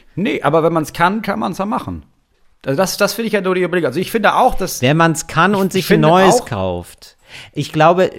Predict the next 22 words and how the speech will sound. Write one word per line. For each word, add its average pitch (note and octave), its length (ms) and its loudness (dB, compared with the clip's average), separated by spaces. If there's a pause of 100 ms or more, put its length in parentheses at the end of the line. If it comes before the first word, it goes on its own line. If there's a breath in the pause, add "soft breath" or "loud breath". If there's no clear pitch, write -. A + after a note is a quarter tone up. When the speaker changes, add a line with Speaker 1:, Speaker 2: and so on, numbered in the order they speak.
Speaker 2:
ein D3+ 160 -2
neues D#3 420 2
will. D3 320 2
Du B2 120 -4
kannst F3 380 -2
auch E3 140 2
sagen, E3 300 2
ich D#3 140 -6
kaufe E3 300 2
mir E3 60 0
ein D#3+ 60 0
gebrauchtes. C3 680 0
Das G#2+ 160 -8
ist - 240 -12 (200)
vielleicht C3+ 580 0
auch, D3 160 -2
also C#3+ 180 -6
umwelttechnisch F#3 760 0
ist - 180 -8
es D#3+ 180 -6
ähnlich. A#2 600 0
Also B2 240 -2